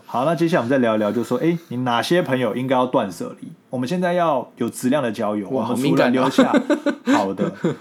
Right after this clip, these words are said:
Speaker 1: 我们要珍惜好的，我们也要做一些断舍离。
Speaker 2: 对啊，对啊。
Speaker 1: 对啊，那我这边先说，就是我觉得有一种朋友我们应该离开，就是只会一直跟你靠背靠步，讲一些很负面的东西。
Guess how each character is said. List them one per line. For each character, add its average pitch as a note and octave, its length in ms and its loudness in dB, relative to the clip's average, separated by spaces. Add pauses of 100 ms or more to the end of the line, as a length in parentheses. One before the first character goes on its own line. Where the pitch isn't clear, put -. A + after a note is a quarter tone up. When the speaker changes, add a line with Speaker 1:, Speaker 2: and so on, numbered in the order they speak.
Speaker 1:
我 C#3 40 2
们 E3+ 140 2
要 G#3+ 80 4
珍 A3+ 240 0
惜 C#3 220 -2
好 G2+ 260 -2
的， G2+ 120 -4
我 A2 100 -2
们 A#2 180 -6
也 A2+ 140 -2
要 A#2+ 160 0
做 A#2+ 200 -2
一 G#2 40 -2
些 A2+ 100 -2
断 A2 220 -4
舍 - 280 -14
离。 - 60 -14 (160)
Speaker 2:
对 C#3+ 180 2
啊， A2 240 -2 (120)
对 B2 100 -10
啊。 A2+ 60 -10
Speaker 1:
对 A#2 100 -2
啊， F#2 160 -6 (160)
那 G3 160 2
我 B2 80 0
这 A#2+ 80 -4
边 B2 100 -4
先 A#2 220 -6
说， G#2+ 180 -4
就 A#2 120 -4
是 G#2+ 420 -4
我 A2 100 -2
觉 C#3 140 -2
得 F3 80 0
有 C3 140 2
一 - 20 0
种 A#2+ 180 -4
朋 A#2 80 -8
友 A2+ 80 -2
我 G#2+ 60 -4
们 G#2 80 -4
应 G#2+ 60 -6
该 A2+ 80 -2
离 G#2+ 100 -4
开， G#2+ 140 -6
就 A2 100 -4
是 G#2 300 -8 (800)
只 A#2+ 260 -6
会 C#3 300 -2
一 D3 120 0
直 A#2 200 -4
跟 B2 280 -6
你 G2 200 -8 (160)
靠 B2 280 -4
背 G2+ 280 -8
靠 G#2 280 -6
步， G2+ 240 -6 (920)
讲 G2 200 -4
一 G2+ 40 -6
些 B2+ 160 -2
很 G#2 120 -6
负 A2 200 -8
面 G#2 180 -4
的 G2 60 -4
东 F#2 200 -10
西。 G2 220 -18